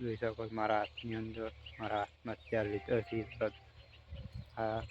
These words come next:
આની અંદર પેક કરેલા છે. ખેતરની અંદર પડ્યો છે. અને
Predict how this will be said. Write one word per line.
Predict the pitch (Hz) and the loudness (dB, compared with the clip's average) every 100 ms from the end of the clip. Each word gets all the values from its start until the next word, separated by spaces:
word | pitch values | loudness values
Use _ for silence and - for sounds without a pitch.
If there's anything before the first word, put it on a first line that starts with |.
| - - - - - - | -12 -14 -14 -12 -6 -2
આની | 117 | 0
અંદર | 117 113 117 | 0 0 0
પેક | 123 113 | 0 0
કરેલા | - 123 117 117 | 2 2 4 2
છે. | 101 127 110 - - - - - - - - - - - - - - 120 117 - | 2 0 0 -8 -12 -12 -12 -12 -8 -2 4 4 2 -6 -8 -12 -12 -12 -12 -4
ખેતરની | 120 123 117 113 | -4 4 6 6
અંદર | 113 113 - | 4 2 4
પડ્યો | 127 139 | 8 8
છે. | 117 117 - - - - - - - - - - - - - - - - - - - - - - - - - - 120 | 8 2 -4 -10 0 0 2 0 0 -8 -10 -14 -18 -20 -20 -20 -20 -20 -20 -16 -4 -2 -2 -2 -2 0 2 2 2
અને | 117 113 113 | 0 2 2